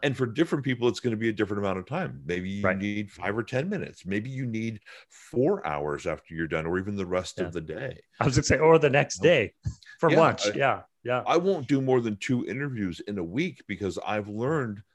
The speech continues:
Speaker 1: that more than that, I'm drained for the whole week.
Speaker 2: Yes.
Speaker 1: And
Speaker 2: Yes.
Speaker 1: so, and in fact, most of the time I'll do, I'll do one. In fact, I had one interview yesterday, and then I'm talking with you today.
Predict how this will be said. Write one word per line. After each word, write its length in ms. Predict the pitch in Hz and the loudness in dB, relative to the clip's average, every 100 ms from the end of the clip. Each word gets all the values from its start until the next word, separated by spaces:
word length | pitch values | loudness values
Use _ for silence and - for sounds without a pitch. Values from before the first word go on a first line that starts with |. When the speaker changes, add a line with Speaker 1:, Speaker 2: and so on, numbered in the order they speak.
| _ | _
Speaker 1:
that 140 | 92 101 | -2 0
more 400 | 101 113 190 233 | 0 2 2 0
than 200 | 117 87 | -2 -2
that, 320 | 80 78 - - | -2 -2 -4 -2
I'm 180 | 160 | 0
drained 300 | 170 104 95 | 2 0 0
for 80 | 98 | -2
the 80 | 101 | 0
whole 180 | 110 110 | 0 0
week. 300 | 160 254 - _ _ | -2 -4 -8 _ _
Speaker 2:
Yes. 360 | 90 71 - - _ - | -6 -6 -10 -18 _ -6
Speaker 1:
And 120 | 110 | -4
Speaker 2:
Yes. 120 | 117 - | -4 -2
Speaker 1:
so, 340 | 110 104 101 | 2 4 2
and 400 | 90 101 98 92 | 0 -2 -2 -2
in 160 | 101 98 | -4 -2
fact, 260 | 107 101 | 0 -2
most 320 | 107 117 143 240 | 0 2 2 -2
of 60 | |
the 40 | 160 | -6
time 220 | 92 90 | -4 -2
I'll 80 | 90 | -2
do, 320 | 104 95 92 | -2 -2 -2
I'll 100 | 98 | -4
do 140 | 95 | -2
one. 220 | 90 160 | -2 -4
In 40 | 147 | -2
fact, 220 | 98 92 | -4 -2
I 60 | 98 | -4
had 120 | 104 | -4
one 280 | 101 143 156 | -2 -2 -4
interview 400 | 131 110 104 95 | -6 -4 -2 -2
yesterday, 680 | 85 110 127 113 85 73 85 | 0 -2 -4 -6 -4 -4 -8
and 100 | 95 | -6
then 80 | 90 | -6
I'm 220 | 90 85 | -8 -6
talking 280 | 120 110 104 | -6 -4 -6
with 100 | 90 | -4
you 120 | 107 | -4
today. 520 | 92 78 92 127 87 | -4 -4 -2 0 -2